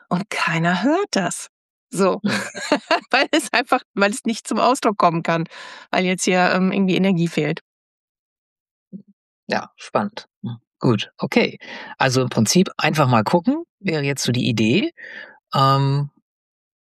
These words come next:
Speaker 2: und mal schauen. Also das ist ja wirklich sehr spannend. Und auch ein Thema, wie gesagt, hatten wir am Anfang gesagt, was, äh, jetzt nicht so weit verbreitet ist.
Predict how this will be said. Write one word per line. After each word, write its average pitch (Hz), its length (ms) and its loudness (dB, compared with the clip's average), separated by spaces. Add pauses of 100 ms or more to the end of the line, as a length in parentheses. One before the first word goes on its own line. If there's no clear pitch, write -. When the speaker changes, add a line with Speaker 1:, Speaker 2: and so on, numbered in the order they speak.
(440)
Speaker 2:
und 139 140 0
mal 147 160 2
schauen. 110 340 2
Also 113 200 -2
das 123 120 2
ist 135 120 -2
ja 127 80 2
wirklich - 260 -2
sehr 110 160 0
spannend. 190 520 0 (640)
Und 123 300 0
auch 120 140 0
ein 120 80 0
Thema, 135 320 0
wie 120 80 0
gesagt, 123 300 0
hatten 104 100 0
wir 117 80 2
am 113 60 2
Anfang 131 240 2
gesagt, 127 320 0
was, - 260 -2
äh, 113 240 0 (140)
jetzt - 240 -2
nicht 180 120 2
so 139 140 0
weit 123 180 4
verbreitet 117 540 0
ist. 240 240 -2